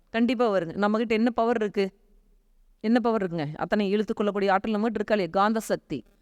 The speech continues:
நம்ம எல்லாம் மேக்னெட் பவர், எல்லாத்தையும் ஈர்த்து கொள்ளக்கூடிய பவர் நம்மகிட்ட இருக்கு.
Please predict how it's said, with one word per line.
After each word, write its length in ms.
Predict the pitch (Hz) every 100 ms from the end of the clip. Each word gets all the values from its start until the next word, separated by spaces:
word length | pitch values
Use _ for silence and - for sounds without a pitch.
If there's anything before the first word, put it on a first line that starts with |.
| _
நம்ம 220 | - 185 185
எல்லாம் 340 | 185 226 196
மேக்னெட் 400 | 208 214 233 202
பவர், 280 | 190 180 170 156
எல்லாத்தையும் 500 | 175 226 233 262 247
ஈர்த்து 160 | 220
கொள்ளக்கூடிய 360 | 233 220 208 202
பவர் 200 | 208 254
நம்மகிட்ட 340 | 214 214 196
இருக்கு. 280 | 180 165